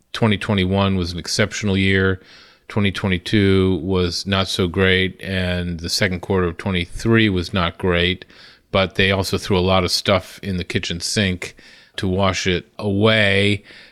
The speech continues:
and maybe, you know, we'll see what the third quarter is gonna be like. So I don't know whether it's a,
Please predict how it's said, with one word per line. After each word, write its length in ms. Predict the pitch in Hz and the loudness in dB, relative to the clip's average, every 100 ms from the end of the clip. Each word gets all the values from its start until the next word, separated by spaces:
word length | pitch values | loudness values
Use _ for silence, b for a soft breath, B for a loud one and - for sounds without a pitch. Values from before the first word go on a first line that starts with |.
| - | -6
and 220 | 98 95 | -2 2
maybe, 320 | 101 101 98 | 2 2 2
you 120 | 98 | 2
know, 140 | 95 90 | 2 0
we'll 140 | 92 | 0
see 160 | - 110 | 0 2
what 140 | 92 | 0
the 100 | - | -2
third 260 | - 143 123 | 2 2 4
quarter 300 | - 98 90 | 2 2 2
is 100 | - | -2
gonna 180 | 98 85 | -2 0
be 140 | 87 | 0
like. 480 | 87 85 87 - - | 0 0 -2 -6 -12
So 600 | - - 139 127 123 117 - - | -6 2 4 6 4 2 -6 -8
I 120 | 123 | -2
don't 100 | 156 | 2
know 140 | 156 147 | 4 6
whether 180 | 127 | 6
it's 140 | 117 - | 4 4
a, 180 | 104 | 2